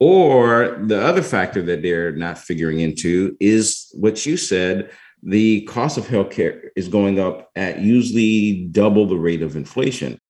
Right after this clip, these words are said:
And so if you haven't calculated for how you're gonna keep up with the healthcare expense, you will have to dial down your lifestyle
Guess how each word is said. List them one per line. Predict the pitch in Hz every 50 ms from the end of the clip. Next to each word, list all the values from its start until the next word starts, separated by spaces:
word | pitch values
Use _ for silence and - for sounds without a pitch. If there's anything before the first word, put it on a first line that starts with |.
| _ -
And | 104 113 110
so | - - - 147 135 127 123 120 113 - - -
if | 117 117 101 - 117
you | 123 127 123
haven't | - - - 120 110 127 147 147 147 147 - -
calculated | - - - 95 104 131 123 - 127 104 90 87 80 73 69 67 65 67 - _ _ _ _ _ _
for | _ - - 90
how | - - - - - 101 98 104
you're | 110 113 110 104
gonna | 98 101 95 95
keep | - - - 98 - -
up | 85 80 - 78
with | 78 -
the | - 58
healthcare | 67 76 95 101 98 - - - 78 65 62
expense, | - - - - - 67 65 65 62 60 - - - - _ - - - _ _ _
you | _ 92 110 120 131 147 147
will | 135 120 110 101 95 110 117 120 113 107 101 98 90 82
have | 80 - 101 87 82 80 -
to | - 85
dial | 78 76 73 76 73 82 80 82 82 73
down | 71 71 82 76 73 73 73
your | 69 71 71
lifestyle | 69 71 82 92 92 - - - - - - - 69 64 62 62 64 71 80 80 - -